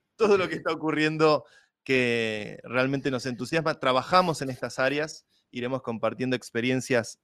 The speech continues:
personales. Em, le pregunto a Shadowy Supercoder, nuestro producer, ¿estamos bien? ¿Cómo salió? ¿Aprobado? Salen acá uno, unos pulgares arriba. <laughs> Ahí sale un pulgar.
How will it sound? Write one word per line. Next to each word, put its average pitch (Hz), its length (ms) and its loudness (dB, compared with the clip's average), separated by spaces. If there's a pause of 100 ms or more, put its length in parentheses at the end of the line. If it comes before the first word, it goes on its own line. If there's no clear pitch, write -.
personales. 135 840 -2 (460)
Em, 113 640 -4 (1000)
le 147 140 0
pregunto 185 320 2
a 156 180 8
Shadowy 165 420 4
Supercoder, 156 840 0 (600)
nuestro 131 340 -6
producer, 160 640 -2 (280)
¿estamos 156 400 -4
bien? 165 380 -2 (400)
¿Cómo 185 200 -2
salió? 151 360 2
¿Aprobado? 151 720 2 (360)
Salen 135 340 -4
acá 131 240 -2
uno, 131 240 -6
unos 120 180 -10
pulgares 131 400 -2
arriba. 139 480 -2
<laughs> - 20 -20
Ahí 135 240 -8
sale 147 260 -10
un 135 80 -10
pulgar. 135 280 -6